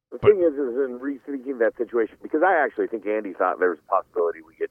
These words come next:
Speaker 1: two plays here.
Speaker 2: Yeah.
Speaker 1: Let's take a shot. But in, re-, in rethinking the situation, I'm gonna run a play to score. I'm not just gonna throw a quick fade to Kelce just to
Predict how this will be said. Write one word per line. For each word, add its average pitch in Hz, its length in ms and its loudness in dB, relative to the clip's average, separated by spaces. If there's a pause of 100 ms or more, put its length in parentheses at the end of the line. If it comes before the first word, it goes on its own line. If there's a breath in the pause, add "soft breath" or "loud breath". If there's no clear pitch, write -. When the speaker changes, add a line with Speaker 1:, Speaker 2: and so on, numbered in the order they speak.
Speaker 1:
two 80 60 -16 (100)
plays 71 240 -6
here. 85 320 -2
Speaker 2:
Yeah. 185 280 0
Speaker 1:
Let's 85 120 -10 (100)
take 82 120 -10
a - 100 -20
shot. 104 220 0
But 92 160 0
in, 104 120 -12
re-, 120 220 0
in 127 100 -2
rethinking 123 500 -4
the 95 120 -6
situation, 98 580 -4 (600 loud breath)
I'm 170 80 2
gonna 214 140 4
run 127 120 6
a 104 60 0
play 101 160 4
to 80 160 -2
score. 80 320 -2 (1600)
I'm 127 120 -2
not 139 240 0
just 151 180 2
gonna 147 260 6
throw 120 220 8
a 101 40 0
quick - 340 0
fade 110 260 2
to 85 60 -16
Kelce 95 500 0
just 90 140 -6
to - 60 -20